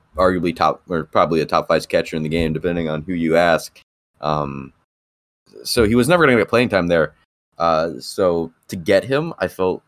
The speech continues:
it was obviously the risk, and then, you know, if Josiah pans out, it's, you know,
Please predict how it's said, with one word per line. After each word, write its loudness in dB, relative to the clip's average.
it -6
was -2
obviously -2
the 0
risk, -2
and -4
then, -4
you -6
know, -6
if -8
Josiah 4
pans -4
out, 4
it's, -16
you -12
know, -12